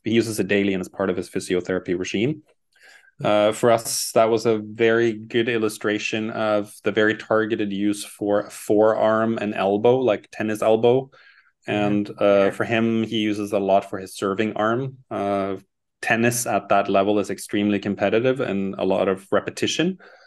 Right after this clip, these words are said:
Speaker 1: So he was really intrigued by something that could help him come back more quickly between matches. You know, the, the schedule in professional tennis is grueling. Uh, in some of the,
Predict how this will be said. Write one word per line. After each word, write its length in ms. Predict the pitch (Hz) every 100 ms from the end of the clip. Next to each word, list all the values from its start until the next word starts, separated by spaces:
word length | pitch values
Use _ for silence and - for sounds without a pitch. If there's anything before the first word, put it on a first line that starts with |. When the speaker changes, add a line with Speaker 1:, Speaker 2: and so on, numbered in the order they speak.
| _ _ - _
Speaker 1:
So 180 | - 107
he 380 | 117 123 123 123
was 300 | 120 110 120
really 400 | 117 110 110 107
intrigued 400 | 101 110 104 104
by 160 | 104
something 340 | - 107 107 98
that 140 | 95
could 100 | -
help 260 | 98 98 -
him 380 | 98 98 98 _ _ _ _ _ _
come 260 | - 117 113
back 260 | 101 104 101
more 240 | 98 - -
quickly 360 | - 120 123 101
between 440 | 95 - 110 98
matches. 500 | 98 95 - - - _ _ - - -
You 60 | 98
know, 100 | 98
the, 200 | 98 -
the 100 | -
schedule 440 | 98 120 117 120 107
in 240 | 101 98
professional 420 | 101 107 - -
tennis 360 | - 104 101 -
is 100 | 95
grueling. 560 | 95 107 95 90 92 95
Uh, 380 | 92 92 90 95
in 120 | 92
some 200 | 104 98
of 60 |
the, 260 | 98 92